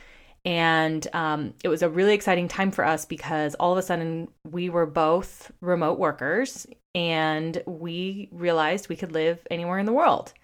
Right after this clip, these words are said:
And so we chose Costa Rica and we, <laughs> we sold a lot of our stuff. Um, and we were, we had put a deposit on a place. I mean, we were, we were doing it.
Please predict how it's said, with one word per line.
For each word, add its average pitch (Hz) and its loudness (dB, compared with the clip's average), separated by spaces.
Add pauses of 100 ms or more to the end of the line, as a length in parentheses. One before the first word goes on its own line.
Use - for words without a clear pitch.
(540)
And 190 -6
so 196 6
we 202 4
chose 208 4
Costa 220 2
Rica 226 0
and 196 2
we, 185 -2 (260)
<laughs> 269 -2
we 240 0
sold 185 2
a 190 4
lot 180 6
of 190 2
our 190 4
stuff. 185 2 (920)
Um, 170 6 (120)
and 165 0
we 175 -2
were, 165 4
we 160 -2
had 156 -2
put 175 -4
a 170 -2
deposit 175 0
on 180 2
a 180 -2
place. 208 0
I 175 -4
mean, 160 -2
we 165 -4
were, 160 0
we 160 -4
were 151 0
doing 233 8
it. 139 2